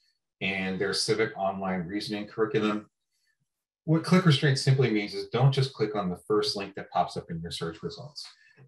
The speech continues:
You know, we, we don't necessarily want to think that the first one is always gonna be the most relevant or the most accurate. It's just the search engine's best guess. So before we click on, on the links, we need to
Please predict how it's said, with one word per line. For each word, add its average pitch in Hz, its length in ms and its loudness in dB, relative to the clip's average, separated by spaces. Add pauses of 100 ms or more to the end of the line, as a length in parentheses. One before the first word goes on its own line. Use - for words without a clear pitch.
(120)
You 107 140 -2
know, 101 40 -2
we, 117 220 -4 (460)
we 110 160 -2
don't 143 240 8
necessarily 120 720 4 (160)
want 110 280 -4
to 101 60 -16
think 110 180 -2
that 98 120 -2
the 104 60 0
first 113 280 0
one 92 380 2 (160)
is 101 200 2 (320)
always 104 320 6
gonna 101 160 2
be 95 100 0
the 92 80 2
most 90 200 2
relevant 90 380 0 (100)
or 135 80 -8
the 85 80 0
most 85 260 0
accurate. - 480 -4
It's - 160 -12
just - 260 0
the 135 60 -2
search - 280 0
engine's 175 340 0
best - 300 -4
guess. - 400 -12 (580)
So 139 160 4
before 135 280 8
we 165 140 8
click 135 240 4
on, 110 140 2 (240)
on 110 160 -4
the 95 60 -8
links, 92 360 -4
we 98 120 -18
need 104 160 -4
to 87 180 -2